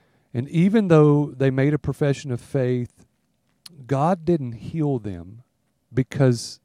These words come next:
he wasn't in, he didn't work through easy believism in the Roman road. Okay? They became disciples, but the power's not there.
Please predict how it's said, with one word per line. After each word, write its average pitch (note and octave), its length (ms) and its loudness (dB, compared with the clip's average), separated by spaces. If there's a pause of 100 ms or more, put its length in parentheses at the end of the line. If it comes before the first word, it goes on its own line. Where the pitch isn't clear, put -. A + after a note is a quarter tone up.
he - 220 -6
wasn't D3 520 0
in, B2+ 520 -4 (720)
he - 120 -4
didn't E3 240 4
work C3+ 480 0
through B2 260 0
easy A#2+ 400 -4
believism G#2 720 -4
in F#2+ 80 -6
the F#2+ 80 -10
Roman F#2 380 -10
road. F#2 420 -6 (1040)
Okay? G2+ 300 -4 (880)
They B2 160 0
became D3+ 400 -2
disciples, D3 840 -8 (840)
but A#2+ 160 -4
the - 80 -2
power's B2+ 540 -4
not F#2+ 260 -12
there. - 320 -18